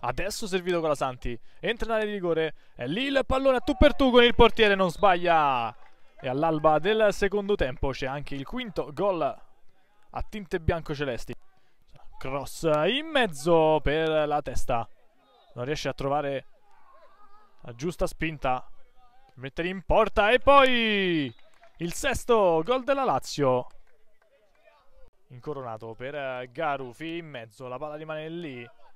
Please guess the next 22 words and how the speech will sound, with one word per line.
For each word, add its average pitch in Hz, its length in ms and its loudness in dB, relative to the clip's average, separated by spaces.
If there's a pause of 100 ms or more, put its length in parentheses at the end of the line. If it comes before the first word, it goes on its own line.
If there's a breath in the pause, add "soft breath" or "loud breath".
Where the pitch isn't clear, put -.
(1200)
Visconti 127 760 -14
chiamato, 123 640 -10 (260)
il 208 220 -14
tiro 320 240 -6
dai 330 120 2
compagni, 220 960 4 (180)
c'è 165 200 2
però 170 200 2
il 156 320 0
tap-in 226 720 0
di 226 140 -4
Garufi 143 560 -4
per 123 160 -8
il 127 80 -12
gol 156 420 -4
della 175 160 -4
bandiera. 131 560 -10 (2250)
Buona 147 240 -10
l'idea, 139 380 -8
era 117 100 -10
già 131 160 -16
scattato 123 600 -12